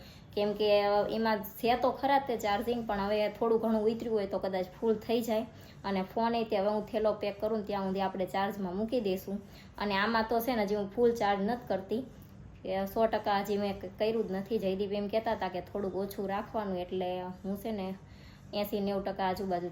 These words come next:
ચાર્જિંગ કરું છું હજી આ ફોનમાં. તો હાલો હવે ફોન આપણે ચાર્જમાં મૂકી દેવી અને પાવર બેગ છે ને એ તે આપણે ચાર્જમાં મૂકી દેવી. તો હવે અત્યારે તો હવે હું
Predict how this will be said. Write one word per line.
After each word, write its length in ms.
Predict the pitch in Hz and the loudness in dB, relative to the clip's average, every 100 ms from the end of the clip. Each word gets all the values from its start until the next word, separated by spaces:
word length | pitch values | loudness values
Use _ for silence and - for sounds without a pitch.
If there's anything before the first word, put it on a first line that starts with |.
| - | -4
ચાર્જિંગ 360 | 180 170 180 | -6 -2 -4
કરું 240 | 190 208 208 | -2 -2 -2
છું 160 | 196 | -2
હજી 180 | 180 180 | -2 -2
આ 120 | 170 170 | -4 -6
ફોનમાં. 340 | 175 180 208 - - - - - - - - | -8 -6 -8 -10 -20 -20 -20 -18 -20 -12 -6
તો 100 | 175 | -2
હાલો 180 | 196 190 | 2 2
હવે 120 | 185 | 2
ફોન 340 | 185 - 202 | -2 -4 0
આપણે 300 | 190 185 190 185 180 196 | -2 0 0 0 0 0
ચાર્જમાં 420 | 196 220 214 208 | 0 0 -2 -2
મૂકી 200 | 220 233 | -2 -2
દેવી 360 | 220 214 226 214 | 2 2 2 0
અને 260 | 185 190 185 180 | 0 0 0 -2
પાવર 280 | 190 196 208 | 0 2 2
બેગ 220 | 196 196 190 | 0 -4 -2
છે 100 | 226 | -4
ને 140 | 202 175 - | -2 -4 0
એ 120 | 202 196 | 0 0
તે 120 | 190 175 | 0 -2
આપણે 300 | 175 190 220 - - - - 196 | -2 -6 -8 -12 -20 -20 -10 0
ચાર્જમાં 440 | 190 185 190 185 | 0 0 -2 -2
મૂકી 240 | 226 233 | -2 0
દેવી. 300 | 202 175 180 - - - - - - - | -2 -4 -6 -10 -16 -18 -18 -20 -18 -4
તો 80 | 190 185 | 0 2
હવે 140 | 208 | 6
અત્યારે 360 | 208 208 226 220 | 4 6 2 4
તો 60 | 214 | 4
હવે 120 | 208 | 6
હું 240 | 214 214 | 4 2